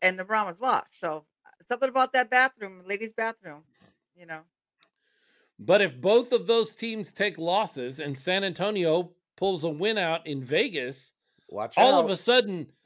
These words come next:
Speaker 2: all bets are off.
Speaker 3: Yep.
Speaker 1: Mm-hmm.
Speaker 2: Um, the game, the next, the, the Easter Sunday game against Houston becomes huge.
Speaker 3: Huge. I
Speaker 1: Mm-hmm.
Speaker 3: mean, it's huge already,
Speaker 2: Be-,
Speaker 3: but it
Speaker 2: because we
Speaker 3: becomes
Speaker 2: could
Speaker 3: colossal.
Speaker 2: Yeah, we could tie them. If they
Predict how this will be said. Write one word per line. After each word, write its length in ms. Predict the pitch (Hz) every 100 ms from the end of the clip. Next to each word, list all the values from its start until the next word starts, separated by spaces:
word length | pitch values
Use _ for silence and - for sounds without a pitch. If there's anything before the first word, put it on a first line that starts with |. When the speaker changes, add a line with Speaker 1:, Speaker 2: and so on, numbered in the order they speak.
| _ _ -
Speaker 2:
all 200 | 214 254
bets 280 | 185 247 247
are 160 | 170 139
off. 280 | 262 - - _ _ _ 170
Speaker 3:
Yep. 220 | 196 131
Speaker 1:
Mm-hmm. 80 | 156
Speaker 2:
Um, 440 | 170 160 147 123 - _ -
the 100 | 170
game, 480 | - 202 240 226 -
the 120 | 147
next, 320 | 175 214 214 156
the, 220 | 175 160
the 140 | 160
Easter 420 | 185 196 240 220 208
Sunday 420 | - 214 214 208
game 340 | 156 190 208
against 360 | 180 170 156 -
Houston 420 | 165 202 - 226
becomes 420 | 190 - 202 185
huge. 420 | - 233 285 110 -
Speaker 3:
Huge. 640 | - - 240 285 226 196
I 40 | 214
Speaker 1:
Mm-hmm. 60 | 262
Speaker 3:
mean, 100 | 269
it's 140 | 220
huge 340 | - 320 330 208
already, 500 | 170 151 214 156 113
Speaker 2:
Be-, 140 | 143
Speaker 3:
but 160 | 160 -
it 140 | 196
Speaker 2:
because 240 | 196 202 208 220
we 120 | 254
Speaker 3:
becomes 180 | 269 196
Speaker 2:
could 80 | - _ _ _ _ _ -
Speaker 3:
colossal. 720 | 214 185 202 196 - 117 95 _ _ _ _ _
Speaker 2:
Yeah, 160 | - 214
we 180 | 170 214
could 240 | 233 175
tie 340 | - 185 214 233
them. 220 | 180 156
If 180 | 160 160
they 280 | 190 240